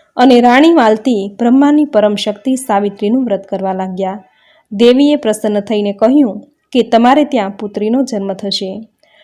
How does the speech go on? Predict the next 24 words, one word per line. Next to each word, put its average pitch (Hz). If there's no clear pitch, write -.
સાવિત્રી 311
દેવીના 254
અંશ 247
જેવી 240
જ -
કન્યા 214
તેમને 214
ત્યાં 202
જન્મી, 226
તેથી 254
તેનું 202
નામ 233
રાજાએ 208
સાવિત્રી 208
રાખ્યું. 202
લક્ષ્મી 254
સમાન 254
આ 214
કન્યા 226
અતિ 208
સુંદર 208
હતી. 202
તે 226
ઉંમરલાયક 220